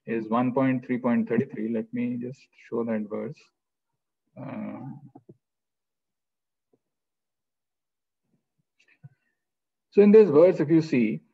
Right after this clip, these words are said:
um, the translation is, "Whenever a person experiences by self-realization that both the gross and subtle bodies have nothing to do with the pure self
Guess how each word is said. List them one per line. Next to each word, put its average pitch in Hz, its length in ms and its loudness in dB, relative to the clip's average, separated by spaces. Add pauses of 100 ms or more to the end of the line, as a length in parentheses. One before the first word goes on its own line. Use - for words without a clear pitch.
(600)
um, 107 580 -6
the 120 80 -2
translation 143 600 -2
is, 139 120 -4
"Whenever 196 360 2
a 202 80 2
person 147 400 -2
experiences 147 880 -2
by 120 180 -4
self-realization 131 960 -4
that 123 260 -4
both 175 380 0
the 127 100 -8
gross 143 400 -2
and 117 160 -4
subtle 127 260 -8
bodies 123 360 -2
have 107 180 -8
nothing 123 440 -6
to 180 120 0
do 127 300 -2
with 113 180 -4
the 113 80 -6
pure 127 280 -4
self 117 360 -4